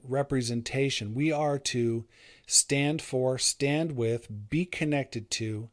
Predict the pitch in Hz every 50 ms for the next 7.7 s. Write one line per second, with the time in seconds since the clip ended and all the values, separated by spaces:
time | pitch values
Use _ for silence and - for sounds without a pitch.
0 | _ _ _ - - - _ _ - 147 135 135 135 - - - - _ - 208
1 | 220 233 233 - - - - - 113 87 71 69 - - _ _ _ _ _ _
2 | _ _ _ _ _ _ _ _ _ _ _ _ _ _ _ _ _ _ _ _
3 | _ _ _ _ - - 120 - - 139 139 131 127 127 117 110 113 123 120 120
4 | 113 107 110 104 104 104 98 85 - - - - _ _ _ - - - - -
5 | - - - 143 147 180 233 277 285 180 120 135 139 147 170 170 - 180 151 143
6 | 131 127 117 - - 139 127 - - 127 120 117 117 123 127 131 135 131 - 131
7 | 113 113 107 - - 135 151 165 170 151 131 127 127 -